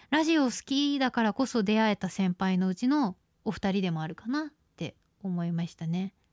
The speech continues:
なんか共通言語があるからこそ、テレビでお会いした時も話したりこ-、できるというか。でね、また爆問さんと同じ時期にテレビに出て活躍してた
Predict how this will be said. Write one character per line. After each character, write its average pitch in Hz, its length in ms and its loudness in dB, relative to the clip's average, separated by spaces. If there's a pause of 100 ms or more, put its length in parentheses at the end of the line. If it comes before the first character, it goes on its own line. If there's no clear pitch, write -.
な 226 80 -4
ん - 20 -2
か 190 100 -8
共 240 200 -2
通 240 220 -4
言 226 220 0
語 175 120 -2
が 170 220 -4 (540)
あ 233 120 0
る 220 100 0
か 196 120 -4
ら 190 100 -2
こ 254 140 -6
そ、 254 300 -2 (240)
テ 226 100 -2
レ 190 80 0
ビ 175 120 0
で 233 100 0
お 208 160 0
会 185 80 -2
い 170 40 -2
し - 40 -14
た 202 100 -8
時 - 200 -12
も 165 100 -4
話 175 280 -4
し - 40 -18
た 165 100 -8
り 160 80 -8
こ-、 185 140 -14 (180)
で 180 100 -6
き 165 120 -8
る 156 80 -6
と 156 100 -10
い 156 120 -6
う 151 60 -8
か。 160 280 -8 (520)
で 208 100 0
ね、 226 120 4
ま 202 100 2
た 196 80 -2
爆 190 220 -2
問 208 220 2
さ 208 180 -2
ん 190 60 -2
と 185 360 -4 (160)
同 196 200 0
じ 196 280 -2
時 214 120 -4
期 190 160 -6
に 165 260 -4
テ - 140 -6
レ 185 100 -4
ビ 160 140 -6
に 160 180 -8
出 170 140 -8
て 160 280 -12
活 - 220 -14
躍 175 220 -10
し - 60 -16
て 180 100 -16
た 156 160 -12